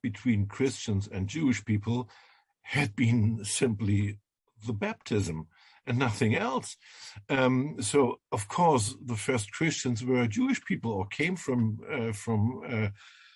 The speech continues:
uh, uh, from Judaism. Uh, so it is, uh, uh, it is impossible to, uh, and, and I, w-, what I would say is, um,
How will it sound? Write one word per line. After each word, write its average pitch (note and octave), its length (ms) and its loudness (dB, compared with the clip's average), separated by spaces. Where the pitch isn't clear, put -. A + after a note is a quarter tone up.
uh, - 40 -8
uh, G#2+ 480 2
from A#2 260 -2
Judaism. A2+ 560 2
Uh, C3 340 4
so D3 240 0
it C3 240 -2
is, C3 300 0
uh, B2 380 4
uh, A#2+ 320 2
it B2 140 -2
is C3 220 2
impossible A#2 1000 0
to, G#2+ 520 2
uh, G2+ 300 2
and, - 300 -4
and D3 200 -4
I, D#3 260 -2
w-, D#3+ 240 -2
what E3 160 -2
I E3+ 120 4
would D#3+ 200 -2
say D#3 240 0
is, C3 480 -2
um, B2+ 380 0